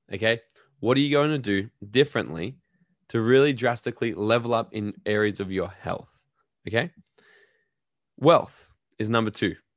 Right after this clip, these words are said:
Number two is wealth. Areas to focus on is your income, baby.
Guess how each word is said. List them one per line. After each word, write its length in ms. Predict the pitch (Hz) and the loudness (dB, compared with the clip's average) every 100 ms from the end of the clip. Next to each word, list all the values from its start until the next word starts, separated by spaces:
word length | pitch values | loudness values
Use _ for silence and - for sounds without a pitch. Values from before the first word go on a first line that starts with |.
| _ _ _ _ - | _ _ _ _ -14
Number 200 | 92 90 | -12 -6
two 320 | - 190 - - | 4 4 4 2
is 280 | 139 131 - - | 2 2 -6 0
wealth. 420 | 113 95 101 _ _ _ _ _ _ | 2 2 -2 _ _ _ _ _ _
Areas 300 | 139 156 160 | 4 6 4
to 100 | - | 0
focus 360 | 131 143 135 - | 2 2 2 2
on 160 | 117 - | 0 2
is 240 | 143 139 | 2 4
your 200 | 156 156 | 4 2
income, 520 | 160 180 180 180 165 151 | 2 2 2 2 2 4
baby. 400 | 139 95 87 | 2 2 -6